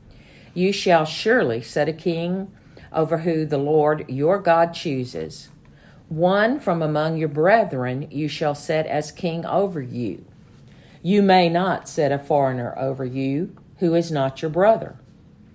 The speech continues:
But he shall not multiply horses for himself, nor cause the people to return to Egypt to multiply horses. For the Lord has said, "You shall not return that way again."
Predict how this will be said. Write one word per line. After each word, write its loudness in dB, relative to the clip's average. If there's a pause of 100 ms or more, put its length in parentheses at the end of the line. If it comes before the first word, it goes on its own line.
(600)
But 8
he 0
shall 0
not 0
multiply 0
horses -4
for -8
himself, -6 (560)
nor 6
cause 0
the -6
people -4
to -6
return -4
to -6
Egypt -4
to -10
multiply -2
horses. -12 (560)
For 2
the 6
Lord 8
has 0
said, -4 (640)
"You 0
shall 4
not -2 (160)
return -4
that -2
way -2
again." -8